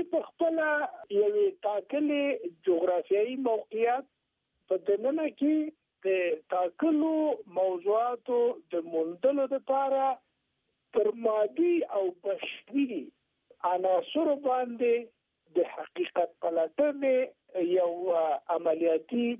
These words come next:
پروسه ده، آه، چې دا دوه برخې لري. په اجتماعي موضوعاتو کې معمولاً،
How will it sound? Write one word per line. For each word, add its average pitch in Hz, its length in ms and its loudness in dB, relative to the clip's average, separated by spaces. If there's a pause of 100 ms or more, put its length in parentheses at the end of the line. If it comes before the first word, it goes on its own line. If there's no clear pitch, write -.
پروسه 202 520 2
ده، 156 220 -10
آه، - 1200 -4
چې 214 180 -4 (120)
دا 269 120 0 (160)
دوه 254 300 -2
برخې 262 440 -2 (120)
لري. 180 260 0 (480)
په 466 60 4
اجتماعي 277 560 0
موضوعاتو 320 680 0
کې 302 180 -4
معمولاً، 269 720 0